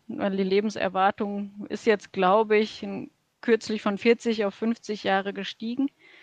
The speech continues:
Aber dann einfach zu sehen, dass es fitte Erwachsene gibt, m-, hilft mir als Mutter schon mal zu sagen, okay, das lohnt sich auch einfach bei der täglichen Therapie dran zu bleiben, weil es gibt eine Hoffnung für ein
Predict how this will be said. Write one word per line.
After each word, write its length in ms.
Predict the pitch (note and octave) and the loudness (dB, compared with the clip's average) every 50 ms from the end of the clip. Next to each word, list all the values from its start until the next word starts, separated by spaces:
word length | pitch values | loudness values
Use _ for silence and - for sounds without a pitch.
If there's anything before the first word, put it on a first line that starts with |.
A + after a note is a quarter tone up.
| - - - - - - _ _ _ _ _ _ _ _ _ _ _ _ | -20 -20 -20 -20 -20 -20 _ _ _ _ _ _ _ _ _ _ _ _
Aber 200 | - F#3+ F#3 G3+ | -4 0 0 2
dann 160 | F#3+ G3 F#3 | 0 2 0
einfach 320 | - - G3 G3 - G#3+ A3 | 0 -2 -4 -4 -6 -8 -8
zu 140 | - - | -8 -12
sehen, 280 | F#3+ F3+ F#3+ G3+ G#3+ A3 | -10 -6 -4 -4 -2 -2
dass 220 | G3 F#3+ F#3 - | -4 -4 -6 -8
es 220 | - - - - - | -18 -18 -18 -18 -20
fitte 340 | - _ - B3 A3+ - A3+ | -20 _ -2 -2 0 2 0
Erwachsene 680 | F#3+ - F#3+ F#3 E3+ F3+ G3+ - - - - A3+ A3 G#3 | 2 2 0 2 2 0 -4 -4 -8 -6 -4 -4 -4 -2
gibt, 480 | G#3 A3 G#3+ - _ _ _ - - - _ _ _ _ _ _ _ - _ | -2 -2 -4 -4 _ _ _ -20 -20 -20 _ _ _ _ _ _ _ -20 _
m-, 200 | - - - - _ _ _ _ _ _ - | -14 -12 -12 -14 _ _ _ _ _ _ -12
hilft 460 | - - G#3 A#3+ B3+ B3+ B3+ - _ B3 | -6 -4 2 4 4 2 2 -2 _ 4
mir 180 | A#3+ A#3 - | 4 4 4
als 180 | F#3 F#3+ - - | 4 0 2 2
Mutter 320 | A#3 B3+ C#4+ - F#4+ - | 2 2 4 4 2 0
schon 200 | - - D4 B3+ | 2 2 0 2
mal 160 | A#3+ A#3 A#3+ | 2 0 -2
zu 100 | A#3 - | -2 -6
sagen, 320 | G#3+ G#3+ G#3+ G#3+ A3 G#3+ G3+ | -4 0 2 2 2 2 0
okay, 240 | G3+ - - A3+ G#3 | -4 -2 -2 -2 -2
das 220 | G3+ G3+ G3 - | -2 -4 -6 -4
lohnt 260 | G#3+ G#3 A3+ B3+ B3 | -6 -2 0 -2 -2
sich 200 | - A#3 G#3+ G#3+ | -2 -6 -6 -6
auch 120 | G3 G3+ G3+ | -6 -4 -4
einfach 320 | - G3 - - G3 - | -4 -4 -4 -6 -8 -6
bei 160 | _ - G3 | _ -2 -2
der 160 | F#3 F#3+ F#3 | 0 -2 -4
täglichen 460 | - - G#3+ - - G3+ G3 - G3+ F#3 | -4 -6 -6 -4 -4 -8 -6 -8 -12 -8
Therapie 500 | - G3 - - F#3+ - - - G#3+ - | -8 -6 -6 -6 -6 -6 -8 -12 -10 -8
dran 260 | - G3+ G3+ G#3 A#3 | -2 -2 0 -2 -2
zu 160 | - - G#3+ | -4 -8 -12
bleiben, 400 | A3 G#3 G3+ G3+ G3+ G3 G3+ F#3+ | -2 0 0 0 0 -2 -4 -6
weil 280 | G3 F#3 F#3 F3+ F#3 - _ - - - - - - _ _ _ _ _ | -4 -2 -2 -2 -4 -6 _ -20 -20 -20 -20 -20 -20 _ _ _ _ _
es 200 | - G3 - _ | -14 -14 -2 _
gibt 260 | C#4 D#4 - _ - | 0 0 0 _ -4
eine 300 | - A3 A#3 A#3 A3+ G#3 | -2 0 0 0 -2 0
Hoffnung 400 | A3+ A#3+ - - A#3 G#3+ A3 A3 | -2 -2 -2 -2 -2 -2 -2 -2
für 220 | - - A3 G#3+ G#3+ | -2 0 2 2 2
ein 180 | G#3 G#3+ A3 | 2 0 -4